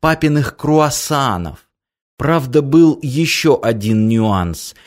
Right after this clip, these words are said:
Каждому из нас давался шанс – билет на поезд. Дата отправления была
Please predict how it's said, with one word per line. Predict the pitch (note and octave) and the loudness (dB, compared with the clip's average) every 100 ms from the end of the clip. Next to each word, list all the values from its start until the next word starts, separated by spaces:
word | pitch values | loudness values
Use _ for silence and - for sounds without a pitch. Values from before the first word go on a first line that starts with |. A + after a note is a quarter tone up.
| _ | _
Каждому | - D3 B2+ C#3 C#3+ | -4 -2 0 0 0
из | C#3+ C3 | 0 0
нас | F#3 C#3 | 0 0
давался | A#2 C3+ D#3 C#3+ D#3 | 0 2 0 0 -4
шанс – | D3 - D3+ B2 F#2 - - | -4 -4 -2 0 -2 -8 -14
билет | G#2+ A#2+ B2+ C3 - | -6 -2 0 -2 -2
на | C3 | -6
поезд. | C3 - G2+ D2 B1+ - _ _ - - - | -6 -2 -2 -2 -8 -16 _ _ -20 -20 -8
Дата | G#2+ B2+ B2 B2 | 0 2 2 -2
отправления | - - - A#2+ A#2+ D3+ C#3+ A2+ F#2+ | -2 -6 -2 -2 0 0 2 0 0
была | F#2+ C3 F3+ | 0 2 0